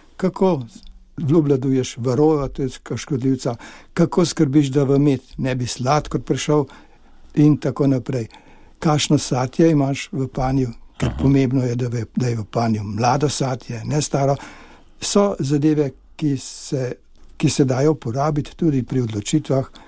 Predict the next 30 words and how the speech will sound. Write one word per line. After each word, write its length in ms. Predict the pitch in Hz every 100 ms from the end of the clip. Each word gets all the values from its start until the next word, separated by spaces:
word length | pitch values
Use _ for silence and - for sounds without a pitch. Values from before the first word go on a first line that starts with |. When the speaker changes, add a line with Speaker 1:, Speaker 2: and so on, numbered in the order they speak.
| - -
Speaker 1:
na 140 | 113
kakšen 400 | 127 139 - 151
način 300 | 120 - 131
bom 160 | 117 107
čebelaril. 560 | - 107 98 98 101 - -
Speaker 2:
Em, 180 | - 90 87 117 139
videl 320 | 95 117 147
sem, 320 | 123 - 127 135
da 140 | 104
nekateri 500 | 101 92 92 98 107
govorijo 440 | 98 85 85 95 101
o 80 | 92
tem, 320 | 95 104 107
da 160 | 87 87
je 240 | 85 85
temelj 560 | - 104 104 120 123 113
dobrega 580 | 90 92 104 101 101 90
razvoja 640 | 80 71 80 85 92 95 90
zdaj 260 | 76 85
v 80 | 80
spomladanskem 840 | - 82 78 71 76 80 - 80
času 480 | 78 78 78 - 87 - - - -
čebelje 460 | - 78 78 82
družine, 480 | 76 76 71 85 80
da 180 | 73 92
ima 300 | 98 92 95
dovolj 380 | 95 80 87 87
hrane 380 | - 76 78 78
v 80 | 76
panju. 420 | 71 69 71